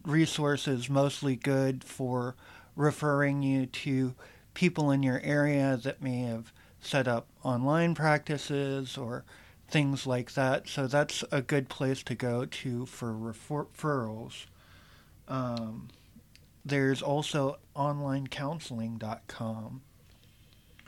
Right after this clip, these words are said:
Uh, if you happen to live in Canada,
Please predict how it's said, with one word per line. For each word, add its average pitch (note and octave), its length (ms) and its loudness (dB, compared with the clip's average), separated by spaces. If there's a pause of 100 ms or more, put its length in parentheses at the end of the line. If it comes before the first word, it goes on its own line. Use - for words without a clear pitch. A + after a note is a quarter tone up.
(720)
Uh, B2 440 -8 (840)
if - 240 -2
you E3 140 4
happen F3+ 420 4
to E3 120 0
live D#3 680 4
in C3 320 0
Canada, B2+ 1000 0